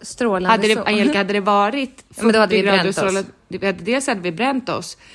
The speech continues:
Speaker 2: men sen hade vi inte kunnat promenera så mycket som vi promenerade, för då hade vi kokat upp.
Speaker 1: Det var kanske tjugofyra, tjugofem grader.
Speaker 2: Det var toppen för oss.
Speaker 1: Ja, det var,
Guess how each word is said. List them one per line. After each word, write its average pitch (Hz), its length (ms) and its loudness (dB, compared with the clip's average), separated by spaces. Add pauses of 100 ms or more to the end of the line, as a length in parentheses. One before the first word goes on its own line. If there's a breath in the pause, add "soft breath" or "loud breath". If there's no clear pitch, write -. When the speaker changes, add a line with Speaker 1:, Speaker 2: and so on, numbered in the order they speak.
(160 loud breath)
Speaker 2:
men 202 100 -4
sen 180 200 -4
hade 185 160 -4
vi 269 60 0
inte 196 140 -4
kunnat 190 280 -4
promenera 226 520 -2
så 202 120 -8
mycket 170 220 -6
som 175 120 -6
vi 170 80 -6
promenerade, 180 560 -4
för 165 100 -20
då 180 60 -4
hade 196 140 -6
vi 202 100 -2
kokat 190 460 -8
upp. 330 160 -4
Speaker 1:
Det 240 120 -4
var 262 120 2
kanske 262 280 -4
tjugofyra, 233 460 -2
tjugofem 180 360 -8
grader. 175 460 -6 (160)
Speaker 2:
Det 233 80 -2
var 233 60 -2
toppen 233 440 -6
för 180 80 -8
oss. - 300 -10
Speaker 1:
Ja, 196 180 -2
det 190 120 -6
var, 190 240 2